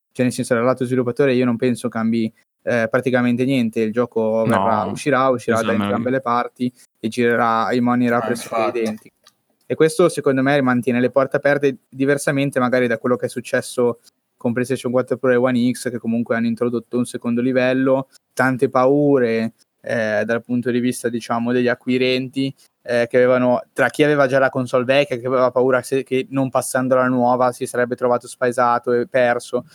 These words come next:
Speaker 1: nelle ottimizzazioni, eccetera, tra chi appunto diceva che le vecchie sarebbero morte.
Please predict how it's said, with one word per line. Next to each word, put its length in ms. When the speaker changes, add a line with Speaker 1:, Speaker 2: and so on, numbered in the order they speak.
Speaker 1:
nelle 160
ottimizzazioni, 680
eccetera, 540
tra 100
chi 360
appunto 400
diceva 380
che 200
le 80
vecchie 260
sarebbero 380
morte. 400